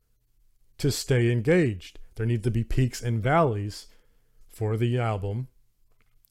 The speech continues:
to be dynamic and engaging. That was,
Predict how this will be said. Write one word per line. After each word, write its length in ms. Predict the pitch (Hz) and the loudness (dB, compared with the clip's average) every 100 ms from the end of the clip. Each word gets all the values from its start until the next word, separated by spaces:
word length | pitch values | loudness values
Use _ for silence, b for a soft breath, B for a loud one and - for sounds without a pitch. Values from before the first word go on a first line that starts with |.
| _ _ | _ _
to 140 | - 120 | -2 0
be 520 | 120 110 107 107 95 - _ - | 2 0 0 -2 -6 -14 _ -4
dynamic 840 | 127 123 127 143 120 90 - - - _ _ _ _ _ _ | 0 2 2 2 0 -4 -16 -20 -20 _ _ _ _ _ _
and 100 | 117 | -2
engaging. 760 | 123 123 143 151 135 101 85 85 - - - _ _ _ _ _ _ _ _ - | 0 2 4 4 4 -2 -10 -18 -20 -20 -20 _ _ _ _ _ _ _ _ -6
That 140 | 127 | -2
was, 240 | 147 120 | 0 0